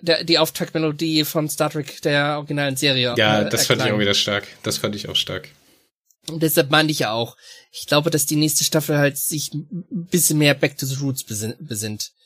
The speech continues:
Speaker 2: Ja, aber Back to the Roots, aber in diesem neuen Setting, weißt
Speaker 1: Ja.
Speaker 2: du? In diesem zweiunddreißigsten Jahrhundert, wir müssen eine neue Föderation bauen.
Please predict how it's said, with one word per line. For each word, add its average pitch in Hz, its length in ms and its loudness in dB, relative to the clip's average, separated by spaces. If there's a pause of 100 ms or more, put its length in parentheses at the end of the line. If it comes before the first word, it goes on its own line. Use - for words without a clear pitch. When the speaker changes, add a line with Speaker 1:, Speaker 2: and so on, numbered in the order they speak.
(800)
Speaker 2:
Ja, 123 140 2
aber 139 140 4
Back 151 220 -2
to 156 100 4
the 135 80 4
Roots, 160 480 2
aber 139 420 0
in 143 140 2
diesem 135 320 0
neuen 147 600 0
Setting, 101 600 0 (260)
weißt 113 180 0
Speaker 1:
Ja. - 140 4
Speaker 2:
du? 151 60 -8 (240)
In 120 100 -4
diesem 123 240 -2
zweiunddreißigsten 143 680 2
Jahrhundert, 151 560 0
wir 131 60 0
müssen 135 300 0
eine 127 140 0
neue 147 300 4
Föderation 147 680 0
bauen. 156 320 0